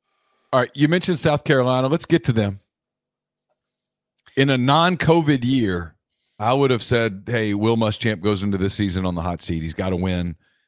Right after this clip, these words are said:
He's gotta, gotta show some results. If he doesn't show some results, it's going to get iffy." It is a covid year. I don't think he's on the hot seat because of financial reasons.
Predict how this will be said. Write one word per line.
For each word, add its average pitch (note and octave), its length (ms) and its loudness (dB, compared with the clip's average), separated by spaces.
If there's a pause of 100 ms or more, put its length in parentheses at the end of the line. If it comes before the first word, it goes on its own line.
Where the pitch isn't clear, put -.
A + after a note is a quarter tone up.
(220)
He's F2+ 140 -6
gotta, G#2+ 300 0 (200)
gotta A2+ 220 -2
show B2 200 0
some A#2+ 200 -2
results. G2+ 580 -4 (640)
If - 100 -12
he A2 80 -4
doesn't A2+ 300 0
show A#2 180 0
some G#2+ 200 -2
results, G2+ 400 -2
it's - 160 -12
going A2 220 -2
to G2+ 60 -2
get G2 160 -2
iffy." F#2+ 420 -4 (400)
It C#3+ 200 -2
is E3+ 220 2
a D#3+ 60 0
covid C3 400 0
year. A2+ 360 0
I G2+ 120 -4
don't B2 280 0
think B2 200 -2
he's A2+ 220 0
on A2 140 0
the F#2 120 0
hot G2 240 -2
seat F#2+ 340 -4
because F#2 380 -6
of G2 240 -8 (180)
financial A2 420 -2
reasons. F#2 520 -4